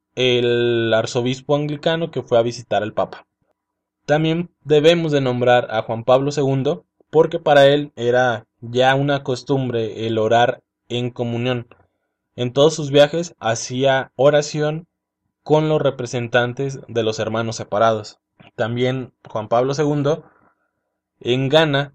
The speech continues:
va a hacer un encuentro con el obispo anglicano de Canterbury, que en ese momento era el doctor Robert Rounciep.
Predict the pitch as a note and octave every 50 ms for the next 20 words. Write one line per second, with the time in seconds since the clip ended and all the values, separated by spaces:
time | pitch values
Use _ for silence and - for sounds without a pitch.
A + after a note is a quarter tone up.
0 | - C#3 B2+ B2+ B2+ C3 C3 C3+ C3+ C#3 C#3 C#3 - C#3+ C3+ C3 C3 C3 B2+ B2+
1 | B2+ - _ - C#3 C#3 C3 C3 B2+ B2+ - C#3 C#3+ C#3 C#3 C3+ B2+ A2+ A2 A2
2 | G#2+ - A#2 A2 A2 A2 G#2+ A2 G#2+ A#2 A#2 A2+ - - B2 A#2+ A#2+ A#2+ A2+ B2
3 | B2 A#2+ - C3+ C3+ C3+ C3 C3 B2+ B2+ A#2+ A#2+ A2+ - A2 G#2+ G#2+ - A#2+ A#2
4 | A#2+ B2+ C#3+ D3 C3+ C3+ C#3+ C#3 _ _ _ _ _ _ _ _ _ - B2 A#2
5 | A#2+ A#2+ A#2+ A#2 A2 - - A2+ A#2 A#2 A2+ C#3+ C3 C3 C3 C3 C3+ C3 B2+ -
6 | C3+ B2+ B2 B2+ B2+ B2+ B2 - _ _ _ _ _ - B2+ B2+ B2 A#2 A2 A2+
7 | - - B2+ B2 B2 B2 - _ - A#2 A#2 A#2+ A#2+ B2 B2+ C3+ C3+ C3+ C3+ -
8 | _ - - - C3 B2 A#2 A#2 A#2 - - A#2+ G#2 F#2 -